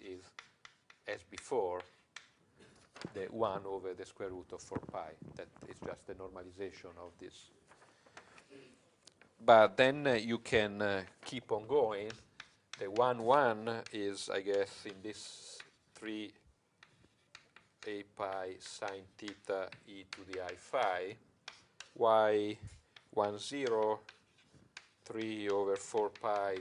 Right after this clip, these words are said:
the cosine of theta, and then, uh, you know, in, uh, you can keep on going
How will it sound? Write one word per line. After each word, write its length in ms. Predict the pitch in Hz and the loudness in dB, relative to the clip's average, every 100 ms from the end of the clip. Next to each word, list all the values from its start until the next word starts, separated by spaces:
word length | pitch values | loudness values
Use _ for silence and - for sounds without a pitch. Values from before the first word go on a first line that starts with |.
| 92 | -6
the 60 | |
cosine 520 | - 98 - 107 98 | -8 -8 -8 -8 -8
of 80 | 95 92 | -12 -12
theta, 340 | 135 123 117 104 | -12 -8 -2 -2
and 120 | 101 | -2
then, 140 | 101 104 | -4 -6
uh, 80 | 101 104 - _ _ - - | -8 -12 -16 _ _ -20 -20
you 80 | - | -16
know, 160 | 87 90 | -16 -16
in, 160 | 110 92 | -18 -16
uh, 580 | 90 90 - - - - - - _ - - - - - - - | -18 -18 -20 -20 -20 -20 -20 -20 _ -20 -20 -20 -20 -20 -20 -16
you 80 | 110 | -12
can 180 | 101 98 | -8 -8
keep 220 | - 107 101 | -8 -10 -10
on 100 | 98 | -6
going 380 | 127 101 95 | -4 -4 -8